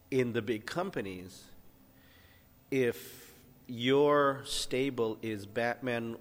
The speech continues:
Wonder Woman, and Superman, which it is, and then, let's say, you and I create a new character,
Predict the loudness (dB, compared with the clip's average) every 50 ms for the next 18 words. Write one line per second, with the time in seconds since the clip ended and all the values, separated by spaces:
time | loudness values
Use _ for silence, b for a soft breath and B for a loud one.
0 | -10 -8 -4 -2 -2 -2 -2 -2 -2 -2 -2 -2 -4 -4 -6 -6 -8 -10 -10 -10
1 | -8 -6 -6 -6 -4 -6 -6 -6 -6 -8 -8 -8 -10 -12 -12 -12 -14 -12 -10 -6
2 | -4 -2 -2 -2 -4 -4 -8 -14 -20 -20 -20 -20 -20 -20 -20 -20 -20 B B B
3 | B B B B B B B B B B B -2 -2 0 0 0 0 -2 -2 -6
4 | -10 -14 -18 -20 -20 -20 -12 -2 2 2 2 2 2 0 -2 -2 -2 -2 -2 0
5 | 0 0 0 0 0 -2 -2 -4 -4 -2 0 0 0 0 -2 -2 -2 -2 -2 -4
6 | -4 -2 0 0 0 0 -2 -4 -4 -4 -6 -6